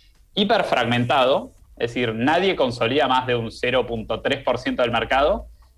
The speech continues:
y a su vez mal atendido, Internet tiene que jugar un papel. Desde hace un tiempo Google venía publicando,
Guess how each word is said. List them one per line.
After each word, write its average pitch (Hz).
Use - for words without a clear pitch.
y 135
a 135
su 156
vez 151
mal 190
atendido, 202
Internet 147
tiene 156
que 139
jugar 135
un 135
papel. 101
Desde 107
hace 120
un 147
tiempo 226
Google 156
venía 135
publicando, 139